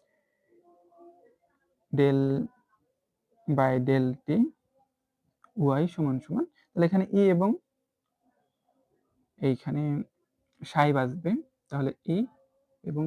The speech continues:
সাই, ইটাকে একটু সামনে লিখলাম, এই আর কি। এখন দেখেন এখানে নিচে আয়োটা রয়েছে, নিচে আয়োটা রয়েছে, তাহলে একটা বিষয় হলো, দেখুন one by iota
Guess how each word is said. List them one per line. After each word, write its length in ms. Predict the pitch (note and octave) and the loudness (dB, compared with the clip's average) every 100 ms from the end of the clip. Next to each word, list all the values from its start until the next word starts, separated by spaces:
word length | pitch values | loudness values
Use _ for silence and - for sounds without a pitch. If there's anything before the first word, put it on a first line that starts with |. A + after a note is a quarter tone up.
| D#3 | -6
সাই, 160 | - - C#3+ _ _ G3 | -10 -12 -14 _ _ -6
ইটাকে 220 | F3+ E3 | -2 -2
একটু 120 | D#3+ D#3+ | -2 -6
সামনে 200 | C3+ C3 B2 | -4 -2 -4
লিখলাম, 260 | C3 - - _ _ - | -6 -12 -16 _ _ -12
এই 60 | A2+ | -12
আর 60 | - - | -12 -12
কি। 80 | G#3+ _ _ _ _ _ _ - | -12 _ _ _ _ _ _ -4
এখন 120 | E3+ B3+ C#4 | 2 4 2
দেখেন 200 | - E3+ E3 | 2 2 2
এখানে 180 | F#3+ F3+ D3 | 2 2 2
নিচে 280 | E3+ - G3+ C#3+ | 0 -4 -8 -4
আয়োটা 280 | C3 B2+ C3 C3+ | -4 -6 -12 -14
রয়েছে, 300 | - - - _ _ _ _ _ _ - | -18 -20 -20 _ _ _ _ _ _ -6
নিচে 240 | C3+ B2+ C3+ C#3 | -4 -4 -8 -6
আয়োটা 260 | C3 C3 C3 B2+ | -8 -6 -8 -6
রয়েছে, 340 | B2 - - A#3+ _ _ _ _ _ - _ | -6 -8 -6 -6 _ _ _ _ _ -20 _
তাহলে 160 | D#3 D3 C#3+ | 0 0 -2
একটা 140 | - D3 | -4 -2
বিষয় 220 | C#3 F#3 F#3+ | -2 0 2
হলো, 160 | E3 C#3 A#3+ _ _ _ _ _ _ _ _ _ _ _ - _ _ _ _ _ _ _ _ - | 2 2 -2 _ _ _ _ _ _ _ _ _ _ _ -20 _ _ _ _ _ _ _ _ -12
দেখুন 240 | D#3 - - _ _ D#3 | -10 -10 -14 _ _ 2
one 120 | E3 F3+ F3 | 2 2 0
by 120 | F3+ - C3 | -2 0 -2
iota 260 | B2 - | -2 -6